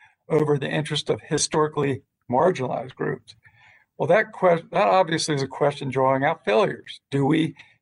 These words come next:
include a standard about foreign policy that informs of all the generosity and sacrifice? Why not, for foundational educational purposes, start with a litany of noble foreign policy achievements before covering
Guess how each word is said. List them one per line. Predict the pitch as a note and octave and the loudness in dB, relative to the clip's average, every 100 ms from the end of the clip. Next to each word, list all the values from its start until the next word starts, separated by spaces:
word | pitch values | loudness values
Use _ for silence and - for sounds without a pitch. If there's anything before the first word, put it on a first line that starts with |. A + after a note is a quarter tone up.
| - | -10
include | D3 - E3 | -6 -2 0
a | D3+ | 0
standard | - E3 E3 E3 | -2 -2 0 0
about | D3+ C#3 C#3 - | 2 2 0 -2
foreign | E3 D#3 | -2 -2
policy | - C3+ C#3+ - D#3+ | 0 0 0 0 -2
that | D#3 | -2
informs | D3+ - D3+ D#3 | -2 -2 -2 -2
of | - - | -2 0
all | D3 | 0
the | C#3+ | 0
generosity | G#2 - E3 C3 C3 D3+ - G3+ G#3 | -2 -2 0 2 2 2 -2 -4 -2
and | F3 | -2
sacrifice? | - C3 C#3+ E3 D#3+ E3+ G3+ - - - - _ | -2 0 0 -2 -4 -4 -4 -6 -20 -20 -20 _
Why | C#3 E3 | 0 2
not, | G3+ G3 G3+ - _ _ _ _ | 4 2 0 -2 _ _ _ _
for | D3 | -6
foundational | C3 E3 D#3 E3 F#3+ - - - | 0 0 2 2 2 0 -4 -2
educational | E3 C#3+ B2+ F3 F#3 D3 | -2 -2 -4 -2 -2 -4
purposes, | - B2+ - C#3+ | -4 -6 -4 -4
start | - - G3+ F3+ | -2 2 2 2
with | D3+ | -2
a | C3+ | -2
litany | C3 D#3 G3 D3 D3 | 0 2 2 0 -4
of | B2+ | 0
noble | C#3+ E3+ E3 D3 C3+ | 0 2 2 -2 -2
foreign | - C#3 C3+ | -2 0 0
policy | B2+ B2+ B2 - | 0 0 2 0
achievements | B2 A#2+ B2 B2+ C#3+ | -4 -2 -4 -6 -8
before | - - G3 G#3+ | -10 -4 -2 -2
covering | - G3+ G#3 E3+ D#3 | -2 -2 0 0 -4